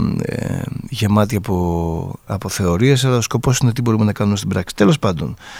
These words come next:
θέλω να σου εξομολογηθώ εδώ, μιας και, ε,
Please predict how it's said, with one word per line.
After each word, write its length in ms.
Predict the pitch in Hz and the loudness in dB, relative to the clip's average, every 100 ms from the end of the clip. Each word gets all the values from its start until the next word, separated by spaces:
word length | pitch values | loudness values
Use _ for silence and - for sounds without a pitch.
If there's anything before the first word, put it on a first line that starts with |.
| - - - | -16 -18 -2
θέλω 220 | 175 170 | 2 4
να 100 | 165 | 4
σου 360 | 147 - 123 107 | 4 4 4 4
εξομολογηθώ 600 | 101 120 110 107 104 143 | 4 4 4 4 2 2
εδώ, 260 | 131 117 120 | 4 4 4
μιας 300 | 113 113 - | 4 4 0
και, 340 | 110 95 87 87 110 - - - - - - - - - - | -2 0 -2 -4 -10 -16 -20 -20 -20 -20 -20 -20 -20 -18 -6
ε, 140 | 117 | -4